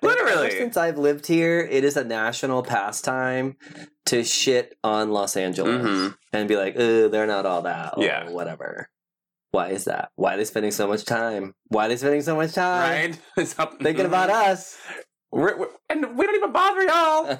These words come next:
Speaker 2: <laughs>
Speaker 1: We don't bother anyone. <laughs> Maybe because we're so self-absorbed, but we don't care about any other city.
Speaker 2: <laughs>
Speaker 1: Leave us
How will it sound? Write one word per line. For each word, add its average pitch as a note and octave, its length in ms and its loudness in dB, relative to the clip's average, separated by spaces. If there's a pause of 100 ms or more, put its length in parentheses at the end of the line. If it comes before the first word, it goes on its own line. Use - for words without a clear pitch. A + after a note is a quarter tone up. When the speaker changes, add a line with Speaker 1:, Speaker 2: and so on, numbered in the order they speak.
(120)
Speaker 2:
<laughs> D3+ 260 0
Speaker 1:
We F#4+ 100 4
don't B4 240 2
bother A#4+ 440 4
anyone. D3+ 640 0
<laughs> - 60 -16 (600)
Maybe D#3+ 160 4
because D#3+ 200 -4
we're D3+ 80 -4
so D3+ 180 0
self-absorbed, D3 640 0
but D#3 140 -2
we A3 80 -4
don't G3 180 0
care F3+ 180 2
about D#3+ 200 0
any D#3 100 0
other C#3 140 -4
city. C#3+ 320 0
Speaker 2:
<laughs> - 0 -
Speaker 1:
Leave F#4+ 120 -4 (140)
us A#4+ 720 0